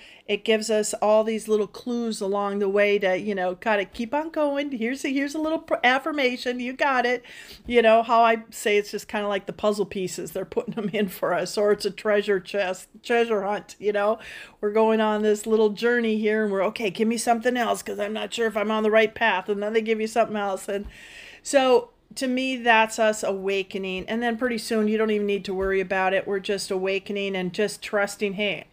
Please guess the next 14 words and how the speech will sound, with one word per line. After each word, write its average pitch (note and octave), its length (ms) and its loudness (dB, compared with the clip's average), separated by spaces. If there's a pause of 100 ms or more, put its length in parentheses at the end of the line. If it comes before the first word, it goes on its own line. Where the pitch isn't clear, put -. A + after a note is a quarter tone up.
I A3 220 0
know G3 540 0
I'm F#3+ 180 -6
in F#3 140 -6
the F3+ 80 -6
right G3 240 -2
conversation F#3+ 800 -6
with F#3+ 200 -6
you. F#3+ 220 -2 (420)
I'm F#3+ 180 0
in G3+ 120 2
the F#3 80 0
right G#3 380 2
people. G3 600 -4